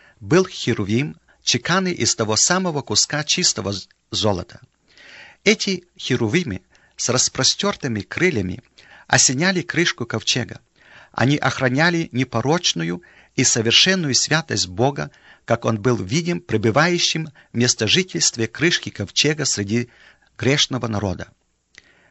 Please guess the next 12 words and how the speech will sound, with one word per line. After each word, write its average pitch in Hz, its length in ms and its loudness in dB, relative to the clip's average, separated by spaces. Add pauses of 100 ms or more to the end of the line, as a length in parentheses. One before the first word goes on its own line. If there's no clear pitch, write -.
(260)
Важность 185 560 4
крышки 175 400 0
ковчега 131 520 0
божественно 110 640 0
объяснена 107 720 -2 (400)
в - 60 -20
послании 156 560 0
к - 140 -8
римлянам 104 540 0
в - 60 -20
третьей 170 320 2
главе 117 440 -2